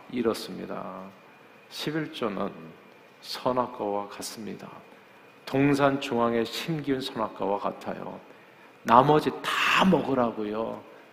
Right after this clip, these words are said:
그러나 하나님의 것은 하나님께 바치라는 거예요. 그건 네가 건들지 말라. 그래서 그걸 네가 우열을 변경하거나 그러면 다 거룩하여져서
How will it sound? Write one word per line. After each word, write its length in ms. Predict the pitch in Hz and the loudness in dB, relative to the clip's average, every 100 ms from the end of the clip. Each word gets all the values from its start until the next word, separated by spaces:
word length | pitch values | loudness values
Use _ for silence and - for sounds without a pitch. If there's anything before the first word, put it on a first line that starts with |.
| - - - | -20 -18 -6
그러나 380 | 139 143 147 131 | 2 4 4 4
하나님의 640 | - 147 160 156 151 135 | 0 0 0 0 -2 -4
것은 280 | 123 120 104 | -4 -6 -10
하나님께 500 | - 143 131 - 101 - | -6 -4 -4 -6 -10 -8
바치라는 720 | - - - - 117 113 117 | -12 -10 -8 -4 -4 -2 -4
거예요. 300 | 107 107 113 - - - - | -4 -6 -10 -14 -20 -18 -12
그건 280 | 123 123 120 | 0 0 2
네가 260 | 120 113 | 0 0
건들지 520 | - 113 117 117 113 113 | 0 -4 0 0 0 -4
말라. 520 | 104 101 101 98 - - - - - - - | -4 -4 -6 -8 -10 -18 -20 -20 -20 -20 -16
그래서 300 | - 135 139 | 2 4 4
그걸 340 | - 123 135 120 | 2 4 4 4
네가 180 | 117 120 | 4 4
우열을 600 | 107 110 131 135 135 131 | 2 2 4 6 4 2
변경하거나 640 | 117 123 135 120 117 117 | -4 0 2 2 2 2
그러면 340 | 113 110 117 - | 0 0 -2 -4
다 300 | - 101 120 | -2 2 2
거룩하여져서 960 | - 117 113 113 113 107 104 - 110 | 2 0 0 0 0 0 -4 -2 -4